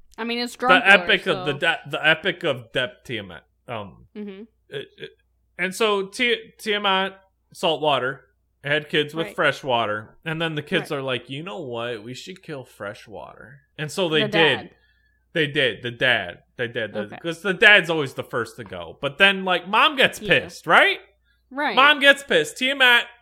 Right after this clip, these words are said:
Speaker 2: angry. She's like, "Hey, you killed freshwater.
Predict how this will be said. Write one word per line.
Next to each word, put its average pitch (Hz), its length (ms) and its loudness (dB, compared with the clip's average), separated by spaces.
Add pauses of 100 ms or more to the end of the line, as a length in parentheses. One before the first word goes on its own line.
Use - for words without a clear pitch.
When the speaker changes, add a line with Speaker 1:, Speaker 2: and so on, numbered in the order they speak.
(100)
Speaker 2:
angry. 190 640 4 (340)
She's 190 280 -12
like, 170 220 -2
"Hey, 220 220 4
you 190 220 0
killed 254 400 2
freshwater. 196 1200 4